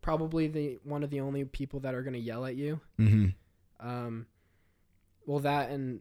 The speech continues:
Speaker 1: the producers, but producers are usually, in my experience, have been, like, really nice and really
Speaker 2: Yeah.
Speaker 1: awesome. But, um,
Speaker 2: What about, um,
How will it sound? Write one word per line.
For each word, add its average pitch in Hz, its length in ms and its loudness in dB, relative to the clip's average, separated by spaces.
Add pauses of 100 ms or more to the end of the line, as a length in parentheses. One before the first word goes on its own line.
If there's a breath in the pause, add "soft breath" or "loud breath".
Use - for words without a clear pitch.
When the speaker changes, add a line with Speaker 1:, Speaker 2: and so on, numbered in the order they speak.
Speaker 1:
the 139 100 -10
producers, 127 600 -4
but 120 240 -10
producers 139 540 -2
are 135 140 -2
usually, 120 680 -8 (240)
in 143 120 -2
my 135 200 -2
experience, 120 640 -8
have 123 140 -8
been, 123 200 -4
like, 113 220 -8
really 120 280 -8
nice 113 500 -10
and 123 140 -10
really 107 120 4
Speaker 2:
Yeah. 90 180 4
Speaker 1:
awesome. 113 380 -10 (460)
But, 120 300 -8
um, 117 440 -8 (760)
Speaker 2:
What 127 140 8
about, 135 240 8
um, 110 480 6